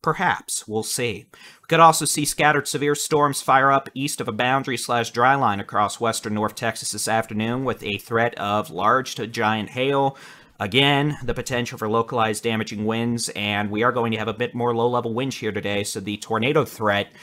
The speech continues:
also could increase. In fact, here's the tornado potential for today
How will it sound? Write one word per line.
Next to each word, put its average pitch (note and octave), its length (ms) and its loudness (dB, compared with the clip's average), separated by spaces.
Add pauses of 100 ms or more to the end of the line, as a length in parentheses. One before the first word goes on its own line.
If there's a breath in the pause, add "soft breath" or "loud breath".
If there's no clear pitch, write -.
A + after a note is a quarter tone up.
(400 loud breath)
also A2 640 4
could A#2+ 460 -2 (340)
increase. A#2 720 -2
In G2+ 80 -10
fact, A#2+ 300 0
here's E3+ 220 -2
the B2 100 -14
tornado C3 400 0
potential G#2+ 500 -4
for A2 160 -8
today G#2+ 340 -2